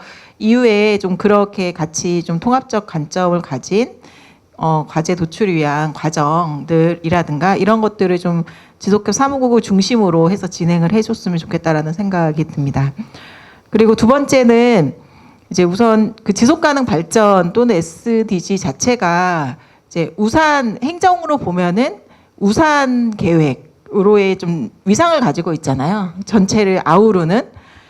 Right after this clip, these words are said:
그러면은 도시의, 도시의 계획이라든가 도시의 전략이라는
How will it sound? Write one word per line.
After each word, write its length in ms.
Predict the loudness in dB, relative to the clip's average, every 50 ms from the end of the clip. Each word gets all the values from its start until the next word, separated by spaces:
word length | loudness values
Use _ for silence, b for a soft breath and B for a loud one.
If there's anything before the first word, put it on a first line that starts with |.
| B B B B _
그러면은 760 | -4 -2 0 0 2 2 2 2 2 2 2 2 0 0 -2 -2
도시의, 840 | -4 -4 -4 -4 -4 -4 -2 0 2 2 2 0 -2 -4 -12 _ _ _ _ -6
도시의 360 | -4 -4 -4 -4 -6 -6 -6
계획이라든가 920 | -6 -6 -4 -4 -4 -4 -6 -6 -6 -6 -6 -6 -6 -6 -6 -6 -8 -8 -6
도시의 380 | -4 -4 -2 -2 0 0 -2 0
전략이라는 1400 | -2 -4 -2 0 0 0 2 2 0 0 -2 -4 -6 -6 -4 -4 -4 -6 -6 -6 -6 -6 -6 -6 -8 -8 -10